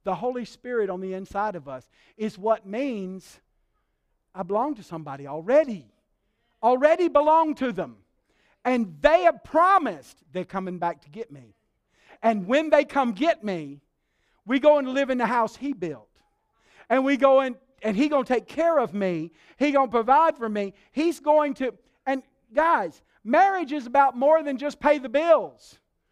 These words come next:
When I married Rebecca, I became a better person because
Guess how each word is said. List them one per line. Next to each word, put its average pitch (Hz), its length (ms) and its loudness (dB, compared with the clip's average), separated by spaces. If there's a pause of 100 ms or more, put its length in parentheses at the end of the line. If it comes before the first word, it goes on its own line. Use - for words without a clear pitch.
(360)
When 269 200 0
I 320 160 6
married 339 500 0
Rebecca, 220 760 -2 (360)
I 277 180 4
became 302 400 -2
a 262 40 0
better 269 360 0
person 262 580 -6
because 226 420 -4